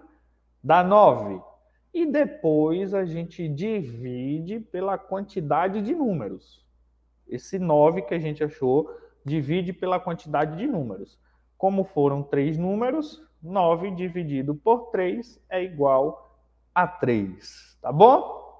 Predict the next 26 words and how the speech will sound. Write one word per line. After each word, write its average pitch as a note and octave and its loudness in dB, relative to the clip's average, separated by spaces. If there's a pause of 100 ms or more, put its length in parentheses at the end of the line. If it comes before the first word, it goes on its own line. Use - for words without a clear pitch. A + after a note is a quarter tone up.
(220)
Beleza? G#3+ 6 (520)
Conseguiu D#3+ -2 (420)
trazer E3+ 0
a F#3 0
memória G3+ 0
como F#3 -6
é E3+ -6
que F3 -10
a F3+ -6
gente E3+ -10
faz D3+ -2
esse D#3 -8
cálculo? B3+ 2 (340)
Belezinha? D#3 2 (320)
Vamos C#4 -2 (120)
só - -6
com D#4+ -6
mais G#3 -6
um F3+ -4
aqui. G3 -8 (240)
Essa A#3+ -2
é - -2
de G3 -4
verdadeiro F#3+ 2
ou F#3 0
falso? D#3+ 2